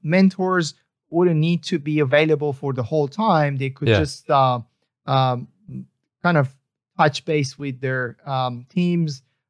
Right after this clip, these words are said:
Speaker 1: once or twice during the hackathon for a couple of hours. That would be fine. But if you want to participate, then you need to be available for
Speaker 2: Yeah, yeah.
Speaker 1: forty-eight hours, uh,
Speaker 2: Yeah.
Speaker 1: because the team needs you, right?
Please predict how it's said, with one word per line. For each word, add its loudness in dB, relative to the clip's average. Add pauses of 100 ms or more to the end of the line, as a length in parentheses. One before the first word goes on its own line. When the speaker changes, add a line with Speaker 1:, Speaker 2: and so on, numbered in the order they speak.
Speaker 1:
once 2
or 4
twice 0
during -4
the -8
hackathon -2
for -6
a -20
couple -4
of -4
hours. 2
That -2
would -8
be -6
fine. -2
But -4
if -8
you -4
want 0
to -2
participate, -2
then -6 (280)
you 4
need 4
to -6
be -2
available 0 (480)
for 0
Speaker 2:
Yeah, 6
yeah. 4
Speaker 1:
forty-eight 4
hours, 2 (340)
uh, 4
Speaker 2:
Yeah. 2
Speaker 1:
because 0
the 2
team -4
needs -10
you, -14
right? 0